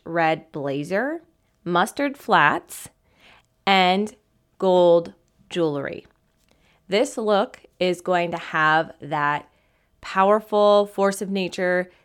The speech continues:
type look, but it's also going to be easy to move around in because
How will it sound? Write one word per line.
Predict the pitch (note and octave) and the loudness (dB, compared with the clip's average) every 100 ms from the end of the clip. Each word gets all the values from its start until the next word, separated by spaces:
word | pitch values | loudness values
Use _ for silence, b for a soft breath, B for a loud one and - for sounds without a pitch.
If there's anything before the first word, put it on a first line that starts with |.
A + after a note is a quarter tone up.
| _ | _
type | - D#3+ D#3+ | -4 -4 -2
look, | D#3+ F#3 B3 - | 0 0 0 -2
but | E3+ | -2
it's | D3 - | -2 0
also | E3 E3 E3 F#3+ F#3 | 2 2 0 -2 -2
going | F3+ E3 D#3+ | -2 -2 -2
to | D#3+ | -6
be | D#3 D3 | -8 -6
easy | D#3+ C#3+ | -8 -8
to | D3 | -10
move | C#3+ C3+ | -12 -10
around | C3+ F3+ A3 A#3 | -2 0 0 0
in | A#3+ | -2
because | A3 - - C3+ C3+ | -4 -6 -6 -6 -8